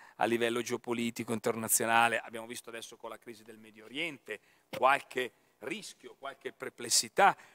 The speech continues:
può venire anche dal fatto di essere passati dalla Russia ad una situazione esplosiva del, de-, del Medio Oriente.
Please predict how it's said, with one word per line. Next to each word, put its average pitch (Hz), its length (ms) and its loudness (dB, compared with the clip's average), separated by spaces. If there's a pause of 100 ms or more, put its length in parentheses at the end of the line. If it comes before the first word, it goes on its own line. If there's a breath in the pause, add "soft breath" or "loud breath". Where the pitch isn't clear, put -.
può 139 200 10
venire 135 420 2
anche 135 220 2
dal 131 140 4
fatto 135 440 6
di 127 80 -2
essere 123 260 0
passati 127 480 -4
dalla 123 220 -6
Russia 139 580 -4
ad 131 240 4
una 123 160 -6
situazione 135 480 -10
esplosiva 123 840 -6 (260 soft breath)
del, 123 340 -6
de-, 120 140 -16
del 123 140 -10
Medio 127 280 -2
Oriente. 123 440 -4